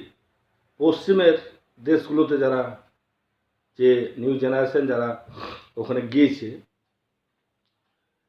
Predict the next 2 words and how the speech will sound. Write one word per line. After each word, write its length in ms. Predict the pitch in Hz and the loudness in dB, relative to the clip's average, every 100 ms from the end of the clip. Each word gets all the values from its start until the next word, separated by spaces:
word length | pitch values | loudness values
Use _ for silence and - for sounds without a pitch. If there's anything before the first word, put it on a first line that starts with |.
| _ _ _ _ 143 | _ _ _ _ 6
তো 80 | 151 156 156 - - _ _ _ _ _ _ _ _ _ _ _ _ _ _ _ _ _ _ _ - - 147 | 10 12 10 6 -12 _ _ _ _ _ _ _ _ _ _ _ _ _ _ _ _ _ _ _ -12 2 4
ইনকাম 360 | 170 160 220 | 4 4 0